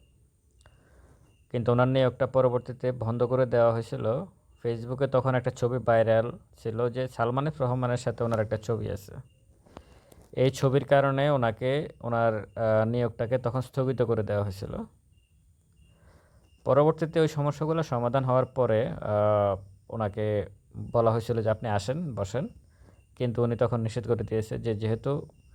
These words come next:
মানে, উনি আর আসতে চায় না আর কি। অবশ্য ওনার ব্যক্তিত্ব, আহ, ওনার যোগ্যতা হয়তো ওনাকে বলতেছে যে, "না, বিবেক," হ্যাঁ, বলতেছে, "না, আমি যেহেতু এটা নিয়ে কথা হয়েছে, আমি ওখানে যাব না।" এটাই হচ্ছে ব্যক্তিত্ব সম্পন্ন লোকের চরিত্র।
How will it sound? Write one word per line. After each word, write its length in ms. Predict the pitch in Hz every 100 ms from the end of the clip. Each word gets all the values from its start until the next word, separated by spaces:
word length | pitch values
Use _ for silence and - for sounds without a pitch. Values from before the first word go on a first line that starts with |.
| - - -
মানে, 120 | 160
উনি 100 | 165
আর 80 | 160
আসতে 240 | 131 165
চায় 180 | 147 117
না 160 | 101 98
আর 60 |
কি। 260 | 95 - 190 - - - - - - - - - -
অবশ্য 300 | 117 139 139
ওনার 160 | 135
ব্যক্তিত্ব, 800 | 120 139 139 127 - 120 113 107 - _ _ _ - -
আহ, 420 | 110 107 104 104
ওনার 240 | 110 110
যোগ্যতা 480 | 107 127 117 120 113
হয়তো 220 | 110 113
ওনাকে 420 | 113 107 101 113 110
বলতেছে 440 | 113 113 113 117
যে, 140 | 110
"না, 300 | 110 104 98
বিবেক," 420 | 104 127 117 110 101 - -
হ্যাঁ, 240 | 107 107 - - - 117
বলতেছে, 340 | 120 117 120
"না, 120 | 117
আমি 240 | 110 113 147 - -
যেহেতু 220 | 131 135 165
এটা 120 | 160
নিয়ে 140 | 160 160
কথা 240 | - 147
হয়েছে, 260 | 147 135 123
আমি 220 | 113 110
ওখানে 240 | 107 107
যাব 240 | 95 87 -
না।" 160 | 107 - _ _ _ _ - - -
এটাই 240 | 127 147
হচ্ছে 240 | 160 160 160
ব্যক্তিত্ব 500 | 160 160 147 - 143
সম্পন্ন 420 | 135 127 135 135
লোকের 300 | 131 127 127 - -
চরিত্র। 540 | 135 120 - 110 233